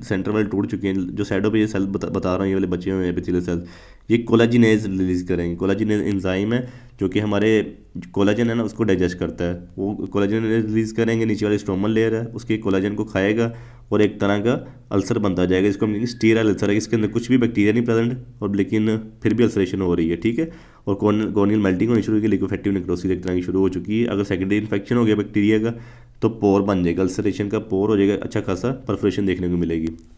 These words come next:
और ट्रीटमेंट इसकी, ट्रीटमेंट में हम क्या करेंगे? ट्रीटमेंट में आ जाएगा कि अगर कोई भी टॉपिकल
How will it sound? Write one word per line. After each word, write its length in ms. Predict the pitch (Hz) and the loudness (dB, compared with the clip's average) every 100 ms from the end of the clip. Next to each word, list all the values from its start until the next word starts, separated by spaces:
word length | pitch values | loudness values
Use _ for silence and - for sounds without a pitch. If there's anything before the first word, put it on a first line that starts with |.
| - | -4
और 120 | 107 | -2
ट्रीटमेंट 360 | 104 107 117 127 | 0 0 0 -2
इसकी, 260 | 120 123 | 0 0
ट्रीटमेंट 360 | 117 110 120 123 | 2 0 -2 -2
में 80 | 117 | -2
हम 60 | |
क्या 180 | 95 95 | -2 -2
करेंगे? 360 | 90 82 85 82 82 - - - - | -2 -4 -4 -6 -8 -18 -20 -20 -2
ट्रीटमेंट 320 | 107 104 120 | 2 2 4
में 80 | 120 | 4
आ 60 | 113 | 4
जाएगा 220 | 110 113 | 4 2
कि 140 | 117 | 2
अगर 140 | 113 117 | 2 2
कोई 180 | 113 113 | 4 4
भी 140 | 123 | 4
टॉपिकल 640 | 107 101 - 110 120 117 | 0 -2 -2 0 2 2